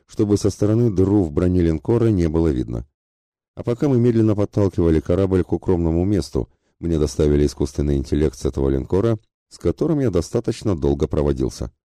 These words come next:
Почти семь часов. Сначала я ломал его защиту, а потом скорректировал все закладки, которые там были. Скажу сразу, судя по всему, этот искусственный интеллект побывал в руках многих разумных,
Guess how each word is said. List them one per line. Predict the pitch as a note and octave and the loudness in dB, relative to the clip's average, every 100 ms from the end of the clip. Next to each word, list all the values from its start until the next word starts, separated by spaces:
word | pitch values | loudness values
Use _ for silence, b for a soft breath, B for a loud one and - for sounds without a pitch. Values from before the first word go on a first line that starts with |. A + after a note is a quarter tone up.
| _ _ _ _ _ _ _ | _ _ _ _ _ _ _
Почти | G#2 - C3 | -10 -4 -2
семь | B2+ A#2+ | 0 -2
часов. | A#2+ - E2 - _ _ _ | -2 -2 -4 -6 _ _ _
Сначала | - - E2 - C#3 C3 B2+ | -10 -6 -4 -2 0 0 -2
я | F2 F2+ | -4 -2
ломал | A#2+ G#2+ F2 G2 | 0 0 0 2
его | F2+ | 2
защиту, | D2 - B1+ B1+ B1+ _ _ _ _ _ | 0 -2 -4 -4 -10 _ _ _ _ _
а | D2 | -6
потом | D2+ C#2 F2+ | -4 -2 -2
скорректировал | A#2+ - E2+ - - A#2+ A2+ | -2 0 0 2 0 2 2
все | G2+ - | 0 -2
закладки, | F#2+ E2+ - B2+ - F2 | -2 -2 -2 -4 -2 -4
которые | D#2+ D2+ F2+ E2+ | -2 0 0 0
там | - D2+ | 0 -2
были. | D#2 D2+ A#1+ _ _ _ _ _ | 0 0 -4 _ _ _ _ _
Скажу | - F2+ F#2 | -6 -4 -4
сразу, | - D#2 A#1+ A1+ _ _ _ _ | -2 -4 -2 -8 _ _ _ _
судя | - D#3 C3+ | -4 0 2
по | A#2+ | 0
всему, | - B2+ D3 D3+ B2+ | -2 0 2 0 -4
этот | - E2+ F2 | -10 -4 -2
искусственный | F2+ - G2+ - D#2+ D#2 | -2 0 -2 0 0 2
интеллект | D2+ E2 A2 C3 - | 0 -2 -4 -4 -10
побывал | E2 D#2+ F2+ A2 - | -4 -2 0 0 0
в | E2+ | 0
руках | E2 - G#2+ - | 0 0 -4 -4
многих | D2 F2 F2+ E2 | -2 -2 -2 -2
разумных, | D#2+ C#2+ G2 C#2+ - | -2 -2 -2 -2 -8